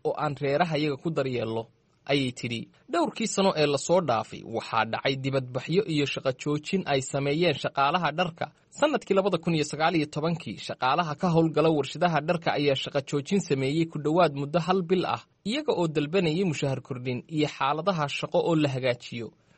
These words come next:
Sanadkii labada kun iyo koob iyo labaatankii waxaa dhacay shaqo joojin kale oo weyn oo ay sameeyeen shaqaalaha dharku, kuwaas oo dalbaday in la joojiyo takoorka iyo dhibaataynta ka socota goobaha shaqada. Shaqo joojintan ayaa muujisay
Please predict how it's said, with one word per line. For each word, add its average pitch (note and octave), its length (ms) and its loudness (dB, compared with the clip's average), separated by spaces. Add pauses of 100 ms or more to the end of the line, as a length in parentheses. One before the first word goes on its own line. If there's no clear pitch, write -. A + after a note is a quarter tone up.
(140)
Sanadkii C#3+ 460 -2
labada D#3 260 0
kun E3 200 -2
iyo D3+ 140 0
koob E3+ 220 0
iyo E3 120 2
labaatankii C#3+ 680 -2
waxaa D3 320 -2
dhacay C#3 260 -2
shaqo C#3+ 240 -4
joojin D3 400 -2
kale C3+ 300 0
oo D3+ 200 0
weyn E3 280 4 (400)
oo E3 100 0
ay D#3+ 140 0
sameeyeen F#3+ 480 0
shaqaalaha E3 520 0
dharku, F3+ 360 -4 (160)
kuwaas E3+ 440 0
oo D#3 180 2
dalbaday B2 540 0 (300)
in A#3 160 0
la E3 100 4
joojiyo D3 460 -2
takoorka E3+ 560 0
iyo D3+ 160 -2
dhibaataynta C#3+ 600 -2
ka - 140 -2
socota C3+ 400 -4
goobaha C#3 380 0
shaqada. C#3 380 -2 (220)
Shaqo - 260 -4
joojintan C3 720 -2 (240)
ayaa A3+ 280 0
muujisay C3 560 -4